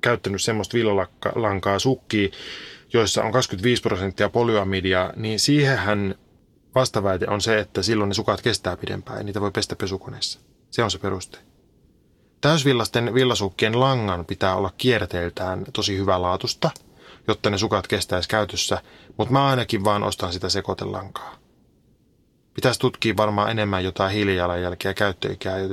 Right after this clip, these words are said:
jos-, jotta tästä voisi saada niinku ihan kunnon väittelyä aikaiseksi, mutta että jos sä oot neulojamiehiä, niin, niin tota,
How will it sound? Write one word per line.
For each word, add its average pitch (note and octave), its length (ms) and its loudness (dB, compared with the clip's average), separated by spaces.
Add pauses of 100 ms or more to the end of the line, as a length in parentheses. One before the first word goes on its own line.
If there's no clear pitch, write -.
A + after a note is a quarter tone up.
(160)
jos-, G#2 300 -2
jotta A2 260 0
tästä G2 280 -2
voisi F#2+ 180 0
saada G2 200 0
niinku F#2+ 220 -2
ihan F#2+ 180 -2
kunnon F#2+ 360 0 (640)
väittelyä G2 380 0
aikaiseksi, G2+ 480 -6
mutta - 240 -6
että - 300 -4 (100)
jos G#2 120 -2
sä C3 80 2
oot A#2+ 100 0
neulojamiehiä, F#2+ 800 2
niin, F2+ 320 -4
niin F#2+ 160 -4
tota, F#2+ 460 -4